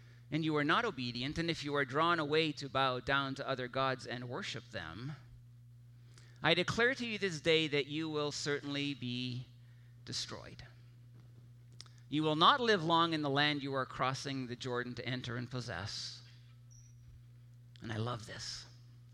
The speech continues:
"This day I call the heavens and the earth as witnesses against you, that I have set before you life and death,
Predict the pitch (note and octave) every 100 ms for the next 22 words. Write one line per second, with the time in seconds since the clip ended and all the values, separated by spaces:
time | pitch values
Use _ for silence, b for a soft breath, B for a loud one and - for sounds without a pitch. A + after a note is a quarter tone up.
0 | - B B B - F3+ A#3+ - F#3+ F3
1 | D#3+ D3+ D#3+ D3 D3 A#2+ - D3 D3+ D#3
2 | D#3 B2 C3 B2 A#2 C3 C3 B2 A#2 A2
3 | A#2 B2 C3 - A2 A#2 A#2 A#2+ B2 -
4 | A#2 G#2+ A#2 F#3+ B B B B B B
5 | B2+ D#3+ D#3 G3+ C4 A#3 - G3+ F#3+ E3+
6 | - D#3 D#3 C#3+ C#3 C3+ F3 G3+ - -
7 | D#3 D3+ A#2 F2 - - -